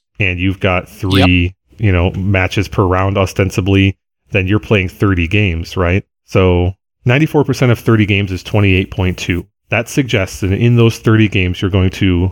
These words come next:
Speaker 1: mulligan to oblivion two times, right?
Speaker 2: Yes. As opposed to
Speaker 1: Yeah. And so <laughs>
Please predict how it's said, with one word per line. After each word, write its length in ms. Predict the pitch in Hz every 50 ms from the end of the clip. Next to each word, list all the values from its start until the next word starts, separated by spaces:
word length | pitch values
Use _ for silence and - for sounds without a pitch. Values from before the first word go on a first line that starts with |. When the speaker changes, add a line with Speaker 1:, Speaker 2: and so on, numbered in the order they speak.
| - -
Speaker 1:
mulligan 580 | - 107 101 101 104 107 110 104 110 104 104 104
to 280 | 98 - - 104 98 90
oblivion 680 | 98 90 98 95 95 95 87 90 87 87 87 85 82 85 - -
two 280 | - - - 101 92
times, 380 | 90 - - 90 80 78 80 82 _ _ _ _ -
right? 240 | 98 85 90 104 127
Speaker 2:
Yes. 400 | 143 123 117 - - - - _ _ _ _ _
As 160 | - 156 143 147
opposed 460 | 151 - - 151 147 147 143 - -
to 300 | - 147 135 127 123 123 - _ _ _ _ -
Speaker 1:
Yeah. 220 | 113 101 90 85 - _ _ _ _ -
And 160 | 110 104 98
so 320 | - - 131 110 104 - - - _ _ -
<laughs> 200 | - - -